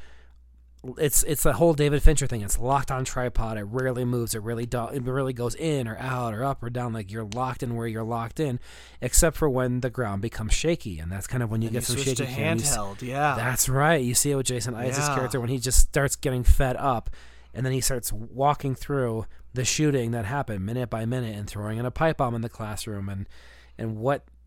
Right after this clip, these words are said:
Speaker 1: that man has lived with and how many times he must have recited that story, um, to finally just go off. And then you get kind of this super, I mean, did yours go widescreen? Did that happen with your, I'm sure it did.
Speaker 2: I didn't
Speaker 1: With your
Speaker 2: notice.
Speaker 1: viewing.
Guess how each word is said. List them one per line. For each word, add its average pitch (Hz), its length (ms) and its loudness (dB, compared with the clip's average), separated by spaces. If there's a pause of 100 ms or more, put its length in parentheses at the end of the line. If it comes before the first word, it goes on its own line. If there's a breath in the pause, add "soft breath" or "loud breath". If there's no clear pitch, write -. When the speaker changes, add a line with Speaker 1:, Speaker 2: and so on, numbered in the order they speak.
(200)
Speaker 1:
that 117 260 -2
man 123 260 -4
has 110 200 -6
lived 127 220 -4
with 113 240 -6
and 101 80 -6
how 127 160 -2
many 131 120 0
times 123 220 -4
he 131 100 -2
must 120 280 -2
have 123 180 -4
recited 120 480 6
that 110 240 -2
story, 117 560 2 (400 soft breath)
um, 101 440 -4
to 143 100 -4
finally 123 280 0
just 110 220 -6
go 120 220 0
off. 110 480 2 (380)
And 110 120 -8
then 120 80 -4
you 123 60 -2
get 110 180 -6
kind 135 180 -4
of 120 80 -6
this 113 260 -4 (160)
super, - 600 0
I 160 60 0
mean, 185 160 6 (320 loud breath)
did 147 100 2
yours 190 160 8
go 196 160 6
widescreen? 185 560 4
Did 135 120 -2
that 143 120 0
happen 151 240 0
with 143 160 -2
your, 143 280 -2 (120)
I'm 139 80 -4
sure 127 240 0
it 107 60 -4
did. 95 240 -8
Speaker 2:
I 95 60 -8
didn't 113 260 -8 (100)
Speaker 1:
With 117 120 -4
your 120 120 -2
Speaker 2:
notice. 113 100 -2 (100)
Speaker 1:
viewing. 107 140 -6